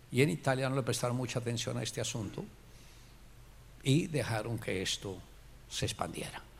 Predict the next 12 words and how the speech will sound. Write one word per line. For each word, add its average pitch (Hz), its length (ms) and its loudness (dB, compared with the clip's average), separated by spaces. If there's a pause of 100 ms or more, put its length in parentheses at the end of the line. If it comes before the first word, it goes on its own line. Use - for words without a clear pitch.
(560)
Entonces, - 680 6 (560)
estamos 160 400 6
frente 160 380 6
a - 20 4
una 120 240 4
plaga. - 400 2 (2000)
Y 196 340 12
si - 200 12
uno 175 180 12
no 160 80 12
está 170 180 12
blindado, 110 640 8